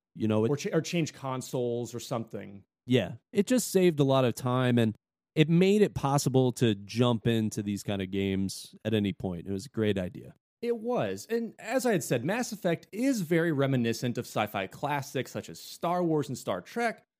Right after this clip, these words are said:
Speaker 2: but has a great blend of cosmic horror as well. BioWare's influence for the game comes from films such as Blade Runner, Galaxy Quest,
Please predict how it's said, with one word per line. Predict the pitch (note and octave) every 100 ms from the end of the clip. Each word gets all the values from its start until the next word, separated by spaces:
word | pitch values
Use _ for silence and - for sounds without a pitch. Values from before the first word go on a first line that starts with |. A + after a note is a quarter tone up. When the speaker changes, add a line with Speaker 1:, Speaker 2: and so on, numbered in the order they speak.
| _ _ -
Speaker 2:
but | C3 A#3 C4+ A#3+ - _ _
has | E3+ F#3+
a |
great | D#3+ D3 E3+
blend | C#3+ B2 C3 D3
of | C#3+
cosmic | - A2 G#2 A2 C3
horror | - G#2+ F2+
as | G#2
well. | A#2+ G3+ E3+ C2 _ _ _ _ _ _ _
BioWare's | E3+ A3 C#4 C#4+ -
influence | C#3 D3+ F#3 F#3
for | -
the | F#3
game | F#3 F#3+ G3+
comes | - E3+
from | E3+ D#3+
films | - D3+ C#3 C#3
such | C3+ G#2
as |
Blade | F#2+ D3+ F#3+
Runner, | E3+ F3 D#3+ D#3+ D3+ _ _
Galaxy | - D3+ D#3 E3
Quest, | - D3+ C#3+ C3+ -